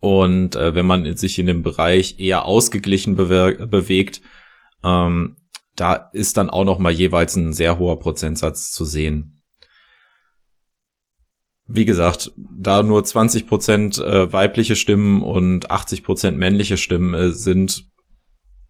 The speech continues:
muss man selbst entscheiden, für wie repräsentativ man die, die, äh,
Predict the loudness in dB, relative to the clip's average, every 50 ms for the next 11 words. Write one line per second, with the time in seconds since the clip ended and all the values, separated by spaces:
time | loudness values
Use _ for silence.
0 | _ _ _ _ _ _ _ -20 -20 -18 -18 -18 -18 _ _ _ -20 -20 _ _
1 | _ -20 -20 _ _ _ _ -2 0 0 0 2 2 4 4 4 2 2 -4 -6
2 | -2 0 0 0 2 0 0 0 0 0 0 2 2 2 2 0 0 0 -2 0
3 | 2 2 2 4 2 0 0 0 -2 0 0 0 -2 -2 -2 -2 -4 -4 -2 -2
4 | -2 0 0 0 0 0 -2 -2 -2 -2 0 0 0 0 -2 0 0 0 0 0
5 | -2